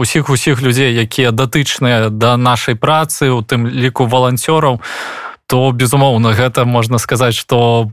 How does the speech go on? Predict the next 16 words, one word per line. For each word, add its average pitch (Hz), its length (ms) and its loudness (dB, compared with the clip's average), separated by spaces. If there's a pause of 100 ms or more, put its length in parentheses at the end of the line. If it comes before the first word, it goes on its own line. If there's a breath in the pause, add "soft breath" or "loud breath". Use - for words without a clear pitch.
м, 127 480 -2
наша 131 260 0
прастора, 147 840 0 (320)
м, 127 640 -8
на-, 139 240 0
наша 139 320 0
каманда, 147 560 2
яна 120 320 0
вось 120 160 -4
павялічылася, 117 1160 -2 (200)
ну, 120 300 -2
можа, 117 560 0
у 117 240 0
некалькі 123 480 2
нават 117 320 0
разоў. 127 380 0